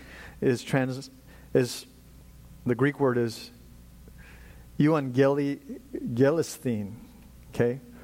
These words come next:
From the same root word that means the good news or the gospel.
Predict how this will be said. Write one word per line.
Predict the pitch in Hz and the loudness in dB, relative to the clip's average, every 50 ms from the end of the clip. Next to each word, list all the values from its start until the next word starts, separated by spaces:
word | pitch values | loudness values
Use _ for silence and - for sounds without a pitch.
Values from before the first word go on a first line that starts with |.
| - - - - - - - - - - - - - - - - | -20 -20 -20 -20 -20 -20 -20 -20 -20 -20 -20 -20 -20 -20 -20 -2
From | - 156 147 139 | 0 2 2 4
the | 135 131 123 120 123 - - | 4 2 2 0 -4 -8 -8
same | - - - 156 156 151 151 | -4 -2 0 0 0 0 0
root | 147 151 156 156 | 2 2 2 0
word | 123 139 143 147 151 143 | 2 2 4 4 4 4
that | 143 135 135 | 2 0 0
means | 139 139 135 131 127 120 127 - - - - - - | 0 0 0 0 -2 -4 -6 -12 -18 -20 -16 -10 -4
the | 123 127 | -2 -2
good | 110 110 117 147 160 147 143 | -2 0 2 2 2 2 2
news | 143 147 147 139 127 117 104 98 - - 440 | 0 -2 0 0 -2 -2 -4 -8 -10 -6 -2
or | 156 135 131 131 | 0 0 2 0
the | 127 120 | 0 -2
gospel. | 110 120 127 123 127 131 - - - - 104 104 - - | 0 0 0 0 0 -2 -6 -10 -8 -6 -6 -6 -8 -10